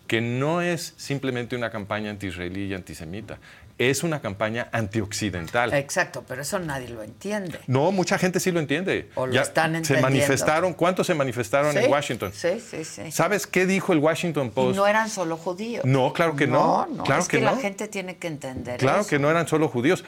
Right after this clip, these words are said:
Speaker 1: Los judíos son el dos por ciento de la población en Estados Unidos.
Speaker 2: Sí, sí,
Speaker 1: Ahí
Speaker 2: sí.
Speaker 1: había más de doscientas mil personas.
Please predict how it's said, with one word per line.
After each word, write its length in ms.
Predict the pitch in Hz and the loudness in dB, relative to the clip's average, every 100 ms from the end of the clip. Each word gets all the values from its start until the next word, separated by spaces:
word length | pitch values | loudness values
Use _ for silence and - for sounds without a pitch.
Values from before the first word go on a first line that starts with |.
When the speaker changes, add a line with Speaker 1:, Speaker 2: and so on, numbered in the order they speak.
| - | -6
Speaker 1:
Los 160 | 117 - | -6 0
judíos 260 | 127 165 | 2 2
son 140 | 180 156 | 2 0
el 100 | 120 | 2
dos 180 | 165 | 0
por 160 | - 160 | 2 0
ciento 300 | - 151 147 | 2 2 4
de 80 | 139 | 4
la 140 | 110 | 4
población 420 | 104 95 92 135 | 2 0 0 -2
en 100 | 127 | -2
Estados 300 | 101 131 123 | -2 0 0
Unidos. 340 | 120 151 202 110 | -2 -2 0 -2
Speaker 2:
Sí, 140 | 220 | -4
sí, 100 | 220 - | -8 -2
Speaker 1:
Ahí 160 | 117 | 2
Speaker 2:
sí. 80 | 127 | 6
Speaker 1:
había 220 | 160 156 | 6 4
más 180 | 156 156 | 4 2
de 80 | 147 | 2
doscientas 460 | 123 117 110 104 135 | 0 -2 -4 -4 -2
mil 120 | 156 | -2
personas. 420 | 143 147 143 - | -2 -2 -6 -8